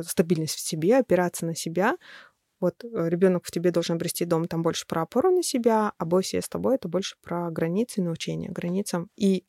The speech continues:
отлавливать манипуляторов. Там прям конкретные есть случаи, когда вот если с вами поступили вот так, вот так-то, вы должны делать так-то, так-то.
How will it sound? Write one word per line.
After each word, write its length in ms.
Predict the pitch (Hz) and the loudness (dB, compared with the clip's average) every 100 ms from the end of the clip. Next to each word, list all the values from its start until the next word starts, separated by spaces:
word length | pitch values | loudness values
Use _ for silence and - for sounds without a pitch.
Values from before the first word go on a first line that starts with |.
| - | -6
отлавливать 500 | - 180 170 160 160 | 0 2 2 -2 -2
манипуляторов. 680 | 160 156 165 156 - - - | -4 -2 -2 -4 -6 -12 0
Там 180 | 180 196 | 4 4
прям 220 | 175 165 - - - | 4 0 -2 -16 -2
конкретные 600 | - 196 180 190 165 160 | 2 4 4 2 0 -2
есть 240 | 160 - - - - _ - | -2 -4 -8 -20 -20 _ -6
случаи, 460 | - 190 240 202 | 0 2 2 0
когда 260 | 170 156 156 | 0 -2 -4
вот 160 | 156 175 | -4 4
если 280 | 220 - | 4 4
с 80 | 180 | -2
вами 160 | 185 226 | 0 0
поступили 340 | - - 196 185 | -2 0 2 2
вот 100 | 170 | 0
так, 160 | 175 170 | -2 -4
вот 100 | - | -4
так-то, 440 | 151 - - 170 _ - | -6 -8 -12 -14 _ -8
вы 200 | 147 185 | -2 0
должны 260 | 185 - 180 | 0 0 2
делать 220 | 170 - | 2 0
так-то, 260 | 160 - 170 | -6 -8 -8
так-то. 500 | - 156 - 160 | -8 -10 -10 -12